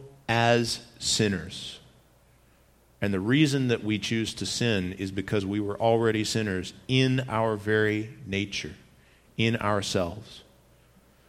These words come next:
If you've been deceived by the world into thinking that you're gonna achieve some kind of redemption through a process of self-discovery and self-expression,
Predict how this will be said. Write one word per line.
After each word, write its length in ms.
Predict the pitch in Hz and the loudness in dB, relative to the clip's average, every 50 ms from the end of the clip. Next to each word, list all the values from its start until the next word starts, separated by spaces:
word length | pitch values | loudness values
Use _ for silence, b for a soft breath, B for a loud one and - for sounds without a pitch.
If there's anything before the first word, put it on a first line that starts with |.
| _ - | _ 2
If 160 | 127 123 139 | 4 4 6
you've 160 | 180 208 202 | 6 6 6
been 120 | 202 202 156 | 6 4 4
deceived 520 | 123 104 - - 165 165 175 170 143 123 | 4 2 2 4 4 4 4 4 6 8
by 120 | 139 131 | 8 8
the 80 | 127 127 | 8 6
world 440 | 120 120 135 143 135 120 117 113 113 | 6 6 6 8 8 8 6 4 2
into 180 | 113 107 107 | 2 0 -2
thinking 320 | 101 - 127 120 120 120 113 | 0 0 0 0 2 0 0
that 120 | 110 98 | 0 2
you're 140 | 110 113 117 | 2 2 2
gonna 200 | 113 120 113 107 | 2 2 2 2
achieve 360 | 101 - - 135 131 131 123 | 0 4 6 8 8 8 8
some 200 | - - 123 120 | 6 4 4 2
kind 200 | - 120 120 110 | 4 2 2 2
of 100 | 107 95 | 2 0
redemption 640 | 104 98 95 92 113 113 127 131 123 - 107 95 95 | 0 -2 0 4 4 4 4 4 2 0 -2 -2 -2
through 140 | 104 101 | -2 -2
a 60 | 98 92 | -4 -2
process 520 | - - 117 117 117 - - 107 101 - | 0 2 2 2 4 4 2 0 0 0
of 120 | 98 92 | -4 -4
self-discovery 1120 | - - - 123 123 123 - - 110 101 - - - - 123 123 117 104 95 92 92 95 98 95 B B B B B B - | -2 0 2 2 2 2 -2 -4 -4 -4 -4 -2 2 4 4 4 4 4 0 2 0 0 -2 -4 B B B B B B -2
and 120 | 98 95 | -2 0
self-expression, 1120 | - - 131 127 127 127 123 107 - - - - - 127 123 120 120 - - 82 78 85 | 2 4 4 4 4 4 0 -4 -4 -4 -6 -2 2 4 4 4 2 0 -2 -4 -4 -6